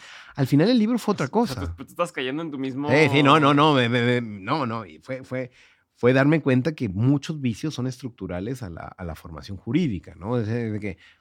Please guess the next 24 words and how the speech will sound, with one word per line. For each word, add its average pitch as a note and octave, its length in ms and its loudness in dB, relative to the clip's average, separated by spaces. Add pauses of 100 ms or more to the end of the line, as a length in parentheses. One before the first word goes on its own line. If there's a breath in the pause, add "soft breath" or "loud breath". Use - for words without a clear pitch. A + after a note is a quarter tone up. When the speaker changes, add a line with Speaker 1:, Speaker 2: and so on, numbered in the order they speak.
(140 soft breath)
Speaker 1:
"¿Cómo F3+ 220 -4
que B2+ 100 -6
no A#2 140 -4
sabes A#2 260 -6
quién A#2 140 -4
es A2 60 -2
Ronald G2+ 280 -6
Dworkin?". A#2+ 460 -6
Y E2+ 160 -14
que, E2+ 200 -14 (120)
"¿Por G#2 220 -10
qué C3+ 140 -4
debo C3 220 -2
de A#2 60 -4
saber G2 240 -10
quién G#2 120 -4
es G2 60 -4
Ronald F#2+ 240 -4
Dworkin?". G2+ 300 -4
Y G2+ 80 2
yo, G#2+ 160 2
"No A2+ 260 -2
puede A2 220 -6
ser, C#3 580 -2